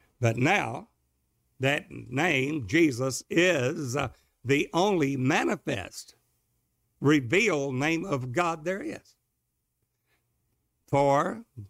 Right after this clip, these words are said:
the Tetragrammaton has no blood. El, Eloah, Eloah, Elohim,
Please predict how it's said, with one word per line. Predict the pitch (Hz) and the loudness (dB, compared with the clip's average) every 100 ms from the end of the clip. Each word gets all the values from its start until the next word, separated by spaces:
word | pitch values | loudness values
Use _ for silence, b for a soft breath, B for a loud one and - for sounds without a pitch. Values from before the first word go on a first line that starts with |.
| _ _ _ | _ _ _
the | 147 | -4
Tetragrammaton | 135 151 156 135 180 143 - 92 - _ | 0 -2 -2 -2 -2 -2 -4 -8 -10 _
has | 110 107 | -2 0
no | 104 104 | 0 0
blood. | 107 123 123 - - _ _ _ _ _ _ _ _ _ - | 0 -2 -4 -12 -20 _ _ _ _ _ _ _ _ _ -2
El, | 151 165 101 73 _ _ 139 | 0 0 -2 -8 _ _ 0
Eloah, | 151 139 107 80 - _ _ _ _ _ _ _ _ _ _ - | 2 2 -2 -6 -18 _ _ _ _ _ _ _ _ _ _ -2
Eloah, | 135 147 160 78 - - _ _ _ _ _ - | 2 2 0 -4 -10 -20 _ _ _ _ _ -2
Elohim, | 131 131 127 156 - - | 0 2 2 0 -2 -10